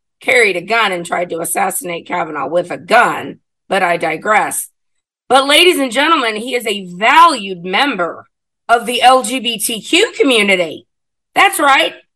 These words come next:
Nicholas Roski, the leftist abortion-loving would-be Kavanaugh assassin, is just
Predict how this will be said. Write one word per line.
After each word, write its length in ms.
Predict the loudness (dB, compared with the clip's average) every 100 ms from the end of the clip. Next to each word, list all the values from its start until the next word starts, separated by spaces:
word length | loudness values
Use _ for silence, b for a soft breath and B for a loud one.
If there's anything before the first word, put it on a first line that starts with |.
| _ _ _
Nicholas 480 | -4 -2 0 -2 2
Roski, 880 | 4 4 4 0 -4 -4 -4 -8 -16 _ _ _ _ _ _ _ _ -4
the 200 | -2 2
leftist 480 | 2 2 -2 -2
abortion-loving 960 | -2 0 2 0 -2 -2 0 0 0 -4
would-be 440 | 2 2 0 -10 -6
Kavanaugh 600 | 0 0 0 -2 -2 -4
assassin, 760 | -2 0 0 -2 -8 -8 -10 -18 _ _ _ _ _ _ _ -10
is 180 | -8
just 260 | -6 -6 -8